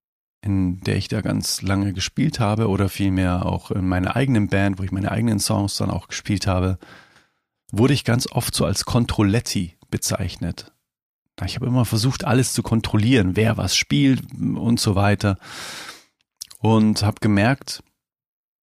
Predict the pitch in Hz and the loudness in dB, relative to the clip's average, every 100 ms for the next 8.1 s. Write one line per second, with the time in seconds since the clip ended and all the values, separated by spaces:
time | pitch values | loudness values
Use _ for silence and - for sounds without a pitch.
0 | _ - 113 - - 110 123 117 113 - | _ -4 0 0 0 0 2 0 0 -2
1 | - - 113 - 107 - - 95 104 - | -2 0 -2 0 -2 -4 -4 -2 0 -2
2 | 90 - 110 90 - _ _ _ _ _ | -2 -2 -2 -6 -10 _ _ _ _ _
3 | _ _ _ - - 143 104 110 120 156 | _ _ _ -20 -12 -6 2 4 6 4
4 | 147 131 135 _ _ _ _ _ _ _ | 4 0 -2 _ _ _ _ _ _ _
5 | _ _ _ _ - - 107 113 - 117 | _ _ _ _ -12 0 2 2 2 -2
6 | 117 - 107 101 101 _ _ - 113 139 | 0 2 0 0 -10 _ _ 0 2 4
7 | 131 104 110 139 92 90 90 95 104 113 | 4 2 2 2 2 0 0 2 2 0